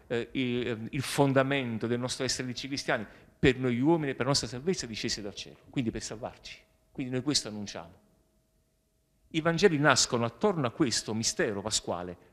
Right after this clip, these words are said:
Cristo morto e risorto. Poi dopo hanno ampliato, tanto è vero uno studioso tedesco diceva che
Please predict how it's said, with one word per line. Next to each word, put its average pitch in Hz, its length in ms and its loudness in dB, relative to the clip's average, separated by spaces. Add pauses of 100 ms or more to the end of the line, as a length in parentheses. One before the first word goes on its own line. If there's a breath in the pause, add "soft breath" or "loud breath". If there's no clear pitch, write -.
Cristo 151 320 -2
morto 214 260 -2
e 143 40 -4
risorto. 113 360 -4 (220 loud breath)
Poi 233 160 6
dopo 196 340 8
hanno 143 340 2
ampliato, 120 800 2
tanto 190 180 -2
è 180 40 0
vero 139 200 -2
uno 123 140 -4
studioso 190 340 -2
tedesco 139 380 -2
diceva 117 360 0
che 123 240 2